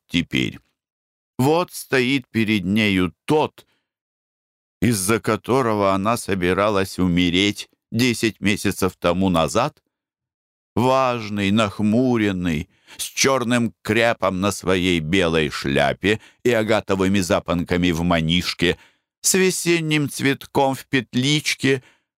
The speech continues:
полученным, вероятно, от какой-нибудь дамы, в туго обтянутых перчатках с черными швами и с маленькой тросточкой в руках. У мистера Гекстера нет перчаток.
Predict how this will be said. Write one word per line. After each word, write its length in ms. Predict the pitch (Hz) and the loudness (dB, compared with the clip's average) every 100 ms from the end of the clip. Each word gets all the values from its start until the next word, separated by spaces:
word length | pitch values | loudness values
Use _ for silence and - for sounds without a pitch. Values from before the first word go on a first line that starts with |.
| _ | _
полученным, 760 | 139 123 135 131 113 117 113 101 | 0 0 0 -2 -2 0 2 2
вероятно, 600 | 101 98 101 104 80 90 | 2 2 2 0 0 -2
от 80 | 90 | 0
какой-нибудь 960 | 101 - 95 95 95 95 95 80 85 | -2 0 0 2 0 0 -2 -2 -4
дамы, 500 | 87 110 135 156 170 - _ _ - | 0 0 0 -2 -6 -8 _ _ -20
в 100 | - - | -20 -4
туго 340 | 165 143 135 | 0 2 0
обтянутых 760 | 127 - 131 131 120 107 110 - | 0 -2 -2 0 -2 0 -2 0
перчатках 760 | 107 95 - 107 - - 107 | -2 -2 -2 -2 -2 -2 -2
с 60 | - | -4
черными 640 | - 110 107 92 95 87 | -6 0 0 2 0 0
швами 640 | 80 - 69 80 87 85 90 | -2 -2 0 0 2 2 0
и 80 | - | -2
с 100 | - | -4
маленькой 640 | 82 80 76 80 71 85 | 0 0 0 -2 -2 -2
тросточкой 760 | - 82 82 - 80 - 82 78 | -2 -2 -2 -2 -4 -4 -4 -2
в 80 | 78 | -2
руках. 500 | 80 - 65 - _ _ _ _ _ _ _ _ _ _ - | -2 -2 -4 -4 _ _ _ _ _ _ _ _ _ _ -4
У 160 | 127 123 | 0 2
мистера 640 | 123 127 - 113 113 117 | 0 -2 -2 -2 0 0
Гекстера 760 | 113 107 - - 113 107 113 | 0 -4 -4 -6 -2 0 0
нет 400 | 80 90 82 71 | 0 0 0 -2
перчаток. 800 | - 71 62 - 67 62 87 - | -2 -4 -2 -2 0 0 -4 -6